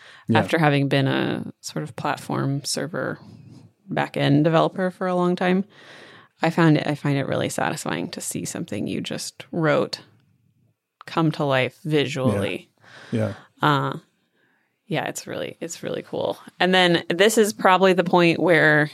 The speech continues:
Speaker 2: if I haven't been testing on both devices or
Speaker 1: Mm-hmm.
Speaker 2: both platforms, which you probably should be testing on both platforms, but if I
Speaker 1: Mm-hmm.
Speaker 2: haven't been, uh, I'll pull up, uh, usually Android, because
Speaker 1: Mm-hmm.
Speaker 2: I O S is my default
Speaker 1: Mm-hmm.
Speaker 2: generally.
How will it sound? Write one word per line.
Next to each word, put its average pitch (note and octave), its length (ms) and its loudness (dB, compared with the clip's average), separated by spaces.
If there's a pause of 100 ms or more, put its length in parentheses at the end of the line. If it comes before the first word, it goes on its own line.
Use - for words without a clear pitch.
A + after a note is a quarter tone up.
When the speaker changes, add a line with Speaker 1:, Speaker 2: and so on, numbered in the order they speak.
(120)
Speaker 2:
if E3 180 2
I D#3+ 60 6
haven't F#3 440 4
been F#3+ 140 4
testing F3 400 0
on D#3+ 200 6
both D#3 220 2
devices D#3 680 0 (440)
or F3 100 4
Speaker 1:
Mm-hmm. C#3+ 80 6
Speaker 2:
both D3+ 240 4
platforms, D#3 800 2
which - 340 0
you D3+ 200 -6
probably - 300 -4
should - 180 -8
be - 100 -6
testing D#3+ 360 -8
on - 120 -6
both E3 220 -8
platforms, - 520 -8
but F3+ 100 4
if E3+ 140 2
I D#3+ 60 6
Speaker 1:
Mm-hmm. A#2 80 8
Speaker 2:
haven't G3+ 280 2
been, C#3+ 260 0 (600)
uh, D#3+ 320 4
I'll D#3 160 4
pull D#3+ 220 2
up, C#3 220 4 (600)
uh, - 100 -4
usually E3+ 460 6
Android, C#3 580 2
because C#3+ 520 -4 (120)
Speaker 1:
Mm-hmm. G#2 180 -6
Speaker 2:
I D3+ 120 4
O C3+ 80 2
S C#3+ 220 -6
is D#3+ 140 -10
my C3 120 -6
default - 680 -6 (300)
Speaker 1:
Mm-hmm. A#2 220 2
Speaker 2:
generally. - 560 -4